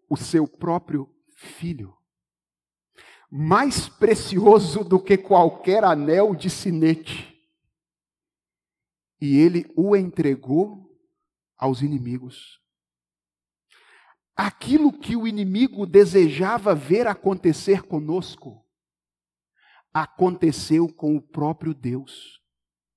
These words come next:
Eles o agrediram, eles saquearam os seus bens e, por fim,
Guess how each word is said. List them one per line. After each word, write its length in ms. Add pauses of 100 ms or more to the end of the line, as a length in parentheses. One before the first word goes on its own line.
(720)
Eles 600 (560)
o 120
agrediram, 800 (1500)
eles 560 (260)
saquearam 1200 (320)
os 120
seus 340
bens 760 (1300)
e, 80
por 260
fim, 380